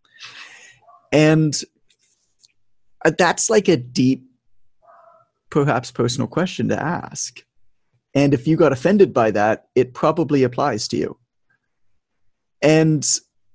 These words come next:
and so, you know, to answer your question about,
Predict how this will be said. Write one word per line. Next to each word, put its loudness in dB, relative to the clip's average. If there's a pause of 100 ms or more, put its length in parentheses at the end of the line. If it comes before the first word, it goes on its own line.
and 2
so, 2 (600)
you 4
know, 2
to 0
answer 0
your 2
question 0
about, 0